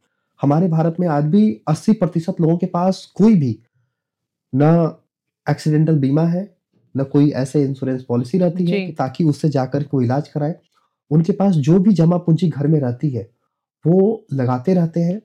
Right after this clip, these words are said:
Speaker 1: और doctor हमारे यहाँ, मतलब, clear कुछ परिभाषा नहीं देते, वो बोलते हैं, "थोड़ी उम्मीद है।"
Speaker 2: हम्म।
Speaker 1: उस थोड़ी उम्मीद पर चाहे घर के जेवर हो या कुछ भी घर की प्रॉपर्टी हो, सब कुछ जो परिवार है,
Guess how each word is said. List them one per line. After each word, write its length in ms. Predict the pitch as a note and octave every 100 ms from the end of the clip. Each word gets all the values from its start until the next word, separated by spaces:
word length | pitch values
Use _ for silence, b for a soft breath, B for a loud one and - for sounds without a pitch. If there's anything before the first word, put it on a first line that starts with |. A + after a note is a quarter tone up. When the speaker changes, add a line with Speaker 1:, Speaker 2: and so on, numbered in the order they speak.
| -
Speaker 1:
और 160 | D3 C#3+
doctor 340 | D3 - B3
हमारे 360 | G#3 F#3 F3+ G3
यहाँ, 440 | F#3 G#3 A3 - D#3
मतलब, 240 | E3 A3 -
clear 280 | G3 G3+ A3+
कुछ 380 | A3 - - - _ _ _ -
परिभाषा 380 | E3+ E3 E3 G3+
नहीं 140 | F#3
देते, 220 | D3 -
वो 60 | F3+
बोलते 220 | F#3 A#3
हैं, 60 | A3+
"थोड़ी 200 | G#3+ A#3
उम्मीद 260 | A#3 F3 D3+
है।" 80 | A#2+
Speaker 2:
हम्म। 420 | A#2+ _ - F#3+
Speaker 1:
उस 200 | B3 - -
थोड़ी 220 | F#3 B3+
उम्मीद 360 | C#4 G3 F#3+ B3+
पर 360 | - C3 A#2 _ - _ _
चाहे 520 | D#3 E3+ G3+ G#3+ A#3 - -
घर 220 | C3+ C#3 D3
के 180 | F#3
जेवर 360 | C#3+ C3+ D3+ F3+
हो 260 | F#3 G3 G3
या 140 | F3+
कुछ 300 | E3 D#3+ D#3+
भी 120 | E3
घर 180 | C#3 C#3+
की 120 | D3
प्रॉपर्टी 580 | E3 D3+ B2 C#3+ - F#3
हो, 200 | F3 F3
सब 280 | E3 D3 -
कुछ 380 | A#3+ A#3 - _
जो 80 | C#3
परिवार 460 | C3 B2 C#3+ F3
है, 240 | F3+ F3+